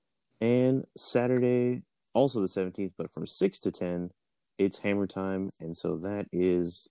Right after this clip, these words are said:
the Warhammer and Tabletop Warhammer, uh, Meetup. And Sunday, October eighteenth, the spookiest Junior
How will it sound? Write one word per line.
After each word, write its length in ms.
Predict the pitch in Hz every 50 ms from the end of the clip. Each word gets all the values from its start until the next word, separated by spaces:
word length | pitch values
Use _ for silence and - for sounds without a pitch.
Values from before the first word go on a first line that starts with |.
| _ _ _ _ _ _ _ _ _ _ _ -
the 240 | - 160 165 - - _ -
Warhammer 540 | - 104 117 117 117 120 117 117 117 92 -
and 140 | 85 82 -
Tabletop 480 | - 120 127 120 120 - - 117 113 -
Warhammer, 560 | 117 113 110 110 113 107 110 110 110 110 - - _ -
uh, 320 | 98 95 95 92 92 95 92 -
Meetup. 320 | - 110 117 117 120 120 120 - _ _ _ _ _ - _ _ _ _ _ _ _ _ _
And 400 | - 156 165 143 127 117 117 110 -
Sunday, 640 | - - - - - 185 190 180 160 143 120 113 110
October 420 | 98 110 - - - 113 104 104 98
eighteenth, 480 | 98 101 98 - - 104 101 101 98 _ _ _ _ _ _ _ -
the 200 | - 113 123 143
spookiest 1200 | 143 135 - - - - 185 208 233 247 247 208 - - 185 180 180 170 156 - - - 113 101
Junior 680 | 95 95 104 117 131 143 143 135 135 139 135 131 135